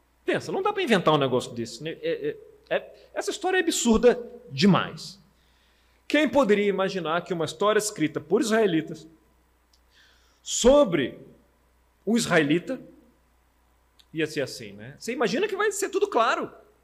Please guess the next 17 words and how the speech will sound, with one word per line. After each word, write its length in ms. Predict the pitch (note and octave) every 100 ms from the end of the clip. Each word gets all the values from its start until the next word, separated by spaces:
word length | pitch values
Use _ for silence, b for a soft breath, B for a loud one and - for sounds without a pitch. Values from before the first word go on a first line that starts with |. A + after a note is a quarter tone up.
| _ _ _ _ _ _ _ _
Você 100 | A3
imagina 460 | A#3 A3+ E3 B3 B3+
que 220 | A3+ G3+
o 100 | E3+
que 100 | F#3+
é 40 |
certo, 420 | D#3+ - G3+ G#3 G3+
o 20 |
que 120 | F#3+
é 20 |
errado, 340 | C3+ B2+ C3 - B _
quem 140 | G#3+
é 60 | G3+
bom, 280 | C#3 G#3 A#3
quem 160 | G#3+
é 60 | F3
mau, 520 | C#3+ B2+ D3 - -